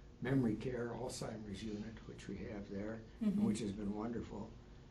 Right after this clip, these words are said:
Speaker 1: And, uh, this spring I moved from our original apartment down to, uh, our assisted living area so I could be closer to her. I have lunch with her every day and
Speaker 2: Thanks.
Speaker 1: spend time with the people there.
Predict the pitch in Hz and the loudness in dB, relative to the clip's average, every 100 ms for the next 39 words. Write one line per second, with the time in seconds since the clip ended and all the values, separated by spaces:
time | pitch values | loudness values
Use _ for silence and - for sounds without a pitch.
0 | - - 117 113 110 113 107 101 95 95 | -16 -10 -4 -2 0 -2 -2 -2 -2 -4
1 | - - - - - - - - - - | -10 -14 -14 -14 -14 -14 -16 -14 -14 -14
2 | - - 151 - - 160 135 127 131 127 | -14 6 6 6 8 8 8 6 4 4
3 | 127 113 127 113 113 110 113 123 120 98 | 4 4 0 2 2 0 0 0 0 0
4 | 117 107 113 107 117 113 110 - 113 113 | -2 -2 -2 -2 -2 -2 -2 -2 -2 -4
5 | - - - - - 127 107 - 120 107 | -8 -12 -14 -14 -12 -8 -6 -6 -4 -2
6 | - 147 - 127 139 135 110 110 107 113 | 4 4 4 6 8 10 8 6 6 6
7 | 120 135 104 117 113 98 143 139 - 120 | 4 2 0 0 0 0 2 0 0 -4
8 | 101 104 90 - - - - - - - | -4 -2 -4 -6 -12 -16 -16 -16 -12 -6
9 | 127 123 - - 131 117 127 117 117 120 | -4 -6 -6 -2 0 0 0 2 6 6
10 | 113 107 101 113 117 113 101 98 95 - | 4 2 0 0 -2 0 0 -2 -4 -6
11 | 120 110 107 120 104 107 113 - 127 104 | -4 -4 -2 -2 -2 -4 -8 -8 -8 -6
12 | 113 104 107 110 | -6 -4 -2 -4